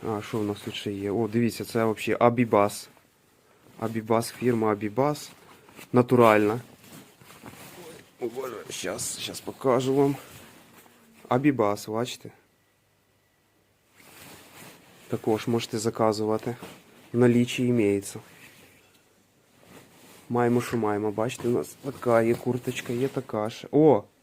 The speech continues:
Ні. Це не курточка, це, це, це не важно, що це таке. Опа, а дивіться, є шапка. Пума. Пумовська, бачите? Це теж голова сільради в ній, в ній знімався. Це теж легендарна шапка.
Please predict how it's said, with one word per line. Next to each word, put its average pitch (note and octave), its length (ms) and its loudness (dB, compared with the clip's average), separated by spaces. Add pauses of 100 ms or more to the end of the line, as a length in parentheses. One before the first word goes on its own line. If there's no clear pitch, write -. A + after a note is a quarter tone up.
(880)
Ні. G#2 200 -4 (1400)
Це A2+ 140 -2
не G#2+ 100 0
курточка, E3 500 -6
це, B2 480 -2
це, A2+ 340 -2
це G#2+ 160 -10
не G#2+ 80 -4
важно, A2+ 320 -2
що - 140 -12
це - 160 -12
таке. D#3 280 -8 (1300)
Опа, A#2+ 460 2
а A2+ 40 0
дивіться, A#2 380 0
є B2 160 4
шапка. A#2 600 -2 (1000)
Пума. A2+ 400 6 (380)
Пумовська, G#2+ 560 2
бачите? A2 460 -4 (520)
Це - 120 -18
теж C3 180 4
голова A#2+ 320 6
сільради A#2+ 480 0
в G#2+ 60 -4
ній, A2 200 0
в A2 80 -2
ній A2+ 200 2
знімався. G#2 640 -4
Це - 80 -20
теж G#2+ 280 -4
легендарна A2 580 2
шапка. G#2+ 440 -6